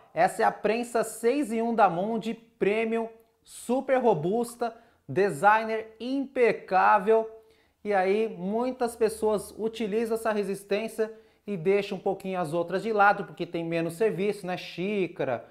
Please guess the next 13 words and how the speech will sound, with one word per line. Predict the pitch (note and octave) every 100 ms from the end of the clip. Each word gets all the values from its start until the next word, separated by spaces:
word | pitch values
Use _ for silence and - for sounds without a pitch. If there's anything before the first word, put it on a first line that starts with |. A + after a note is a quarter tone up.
| _ _
caneca | D#3+ D3+ D3+ G3+
cônica. | G3 G3+ G#3+ G#3 A3 A3 - _ _ _
E | G3+
o |
que | G3 A#3
mais | G#3 G3 A3 A3+
sai | - G3+ C#3+ A#3+ - - _ -
e | F3 E3
com-, | E3+ F3+ E3+
começa | F3+ E3+ E3+ -
a |
trabalhar | E3+ E3 E3 E3
bastante | E3+ G#3 - G3 G#3+ G#3+ A#3